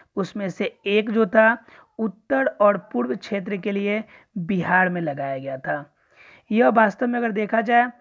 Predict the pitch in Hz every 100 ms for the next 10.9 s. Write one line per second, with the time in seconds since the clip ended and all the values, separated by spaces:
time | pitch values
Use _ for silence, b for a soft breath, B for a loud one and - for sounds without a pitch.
0 | b b - 220 220 214 180 214 233 247
1 | 240 220 226 233 240 b b b b -
2 | 196 233 262 262 b b b _ _ 233
3 | 247 - 180 208 247 262 - 220 - 247
4 | 240 233 233 240 208 196 170 208 240 -
5 | - 214 - 247 240 247 b b b _
6 | - 214 208 214 196 202 202 190 226 254
7 | 269 _ b b b _ _ 175 190 185
8 | 226 - 233 240 254 - 233 226 175 196
9 | 202 196 208 - 226 220 226 254 262 -
10 | _ - 214 220 208 160 175 180 160